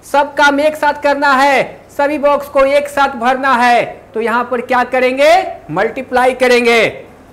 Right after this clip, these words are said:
multiply करेंगे तो तीन पच्चे पन्द्रह चौका साठ, तिहाई एक सौ अस्सी, यानी इस case में number बनेगा एक सौ अस्सी।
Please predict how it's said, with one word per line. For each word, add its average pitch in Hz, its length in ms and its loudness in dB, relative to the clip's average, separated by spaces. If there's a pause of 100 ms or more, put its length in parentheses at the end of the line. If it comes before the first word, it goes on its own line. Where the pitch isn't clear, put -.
multiply 247 560 -2
करेंगे 269 540 2 (340)
तो 240 100 -4
तीन 262 320 -4
पच्चे 269 300 -2
पन्द्रह 277 360 0
चौका 285 300 0
साठ, 277 300 2
तिहाई 294 340 0
एक 277 180 0
सौ 285 120 0
अस्सी, 285 580 -2 (580)
यानी 220 180 -2 (160)
इस 302 180 -6
case 277 340 -4
में 285 80 -6
number 262 380 -2
बनेगा 254 360 0
एक 240 340 -4
सौ 233 140 -8
अस्सी। 220 440 -4